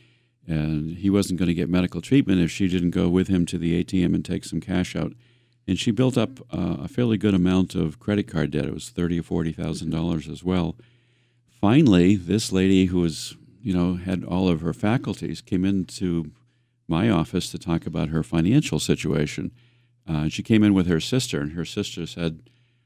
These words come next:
"We want to cancel the cards. We, you know, once the cards are canceled, he won't have any more access to anything." And, uh, she ultimately did a reverse mortgage, which allowed her to pay off her credit card debt,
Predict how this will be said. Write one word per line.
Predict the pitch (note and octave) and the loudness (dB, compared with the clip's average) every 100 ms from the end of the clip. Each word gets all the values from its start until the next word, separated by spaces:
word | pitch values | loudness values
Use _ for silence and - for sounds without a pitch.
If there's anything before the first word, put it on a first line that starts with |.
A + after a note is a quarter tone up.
| _ - | _ -2
"We | |
want | F#2+ F2+ | 0 0
to | - | 0
cancel | G#2 F2 A#2+ G#2+ | 2 2 2 0
the | |
cards. | - G2 F#2 G2+ - - | 0 2 2 2 -2 -10
We, | F2+ F2+ E2+ E2 - - | -4 0 0 -4 -8 -6
you | F2+ | 0
know, | E2+ | 2
once | D#2+ G2 | 2 2
the | G2 | 0
cards | - F#2+ F2+ | 2 4 4
are | F2 | 0
canceled, | - F#2+ F2+ F#2 F2 | 2 2 2 0 0
he | |
won't | F2 E2 E2+ | 0 0 0
have | E2 | 0
any | E2 G2+ | 2 2
more | F#2 E2+ | 2 0
access | - F#2 - E2 D#2+ | -2 -4 -4 -8 -8
to | - | -6
anything." | E2 F2 - D2+ - _ _ _ _ _ _ _ | -4 -4 -6 -10 -12 _ _ _ _ _ _ _
And, | F2+ E2 E2+ E2+ | -6 -2 -2 -2
uh, | E2+ E2 | -2 -2
she | D#2 - A#2 | -2 2 2
ultimately | C3 - G#2 F#2 F#2 | 2 2 0 2 2
did | D#2 A2 | 4 4
a | G2+ | 6
reverse | F#2+ F2 F#2 - | 4 6 4 2
mortgage, | F2+ F2+ G#2 F2+ D#2+ D#2 | 2 4 4 4 2 0
which | F2 E2 | -4 -2
allowed | E2 E2+ F2+ | -2 0 0
her | F2+ | 0
to | E2+ | -2
pay | G2+ F#2+ | 0 0
off | F#2 | 0
her | F2+ E2+ | -4 -8
credit | - G#2+ A2 | -4 -4 -4
card | - E2+ D2+ | -2 -2 0
debt, | D#2+ | 0